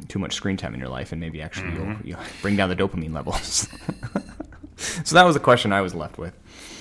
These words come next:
Speaker 2: So I'm gonna give this from an executive coach's standpoint.
Speaker 1: Yeah.
Speaker 2: And y-, it's funny, you'll sometimes go out there and everyone and their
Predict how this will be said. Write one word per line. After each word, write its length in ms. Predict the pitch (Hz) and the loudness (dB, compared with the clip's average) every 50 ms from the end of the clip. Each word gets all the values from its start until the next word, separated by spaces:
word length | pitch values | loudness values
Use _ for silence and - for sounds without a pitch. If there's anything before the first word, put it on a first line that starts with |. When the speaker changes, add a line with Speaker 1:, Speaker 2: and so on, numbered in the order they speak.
| - - - - - - - - - - - - - - - - | -18 -18 -18 -20 -20 -20 -20 -20 -20 -20 -20 -20 -20 -20 -20 -8
Speaker 2:
So 200 | - - - 107 | -6 -4 -2 0
I'm 100 | 110 120 | 0 2
gonna 120 | 139 139 127 | 2 2 4
give 200 | 131 135 123 120 | 4 4 4 4
this 400 | 123 117 - - - - - - - _ - - | 0 2 2 0 0 -2 -4 -8 -14 _ -20 -20
from 420 | - - - 117 107 101 101 - - - - _ | -14 -4 -2 -2 0 0 -2 -4 -8 -16 -20 _
an 120 | - 113 117 | -6 -4 -4
executive 560 | 113 98 92 113 107 104 - 104 98 92 - | -4 -4 -4 -6 -6 -6 -6 -8 -8 -8 -10
coach's 380 | - - 98 90 - - - - | -10 -8 -8 -8 -8 -8 -8 -8
standpoint. 540 | - - - 85 78 78 - - - 110 | -8 -8 -8 -10 -10 -12 -14 -6 -2 0
Speaker 1:
Yeah. 140 | 113 120 107 | 0 0 0
Speaker 2:
And 480 | 101 98 110 101 95 95 107 - - - - - | -2 -6 -8 -8 -8 -8 -10 -12 -14 -18 -14 -10
y-, 80 | 117 104 | -10 -8
it's 400 | 95 98 107 - - 107 - - | -6 -6 -6 -6 -6 -6 -6 -4
funny, 220 | - 123 117 113 | -2 0 0 0
you'll 140 | 101 98 92 | -2 -4 -4
sometimes 380 | - - 117 104 - 107 92 90 | -4 -4 -4 -4 -6 -6 -6 -6
go 140 | - 101 98 | -4 -4 -4
out 80 | 95 - | -4 -4
there 120 | - 92 | -6 -6
and 100 | 92 98 | -4 -6
everyone 360 | 98 98 104 98 95 95 92 | -4 -4 -4 -4 -4 -6 -6
and 140 | 90 85 85 | -8 -6 -6
their 220 | 87 82 78 87 | -6 -6 -8 -10